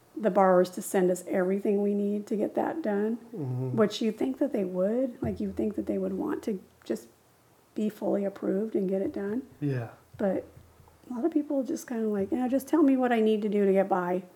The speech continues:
Speaker 1: right?
Speaker 2: <laughs> Yeah. You get
Speaker 1: So,
Speaker 2: that letter so
Speaker 1: yeah.
Speaker 2: I can go look at homes.
Speaker 1: Yeah,
Speaker 2: Yeah.
Speaker 1: yeah. So I'm like, "Okay."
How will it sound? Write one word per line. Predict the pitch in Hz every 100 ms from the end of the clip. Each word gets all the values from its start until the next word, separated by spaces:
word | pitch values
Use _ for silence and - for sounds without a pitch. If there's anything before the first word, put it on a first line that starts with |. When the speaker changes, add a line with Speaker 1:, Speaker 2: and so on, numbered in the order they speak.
| - - -
Speaker 1:
right? | 208 226 196
Speaker 2:
<laughs> | - 151 175 160
Yeah. | 170 - 135 -
You | 160 165 151
get | 151
Speaker 1:
So, | 156
Speaker 2:
that | 151
letter | 139 143 139
so | 131 247
Speaker 1:
yeah. | 262
Speaker 2:
I | 240
can | 131
go |
look | 139 147
at | 123
homes. | 123 175
Speaker 1:
Yeah, | 269 214 202
Speaker 2:
Yeah. | 127 120 262 247 294 - - - - 311
Speaker 1:
yeah. | 254
So | - 233 196
I'm | 202
like, | 208 -
"Okay." | 381 - 302